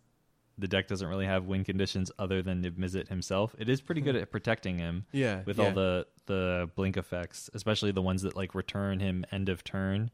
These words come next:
Speaker 2: Yeah.
Speaker 1: so that you can dodge board wipes. Uh, but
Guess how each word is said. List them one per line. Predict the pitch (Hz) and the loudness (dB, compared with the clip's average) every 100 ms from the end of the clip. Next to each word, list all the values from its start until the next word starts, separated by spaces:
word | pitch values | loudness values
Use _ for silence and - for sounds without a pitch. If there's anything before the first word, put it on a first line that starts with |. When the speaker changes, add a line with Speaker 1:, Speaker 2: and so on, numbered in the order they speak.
| - | -4
Speaker 2:
Yeah. | 139 135 - | -2 0 0
Speaker 1:
so | 160 107 | 2 4
that | 98 92 | 6 4
you | 98 95 | 2 0
can | 101 95 92 | 0 0 0
dodge | 104 95 95 92 90 - - - | 2 4 4 2 -2 -8 -10 -2
board | 92 92 | -2 2
wipes. | 95 110 - - - _ - - - _ _ | 2 2 -2 -12 -16 _ -20 -20 -20 _ _
Uh, | 101 95 92 87 90 - - | -2 2 2 2 0 -2 0
but | 101 87 | 2 0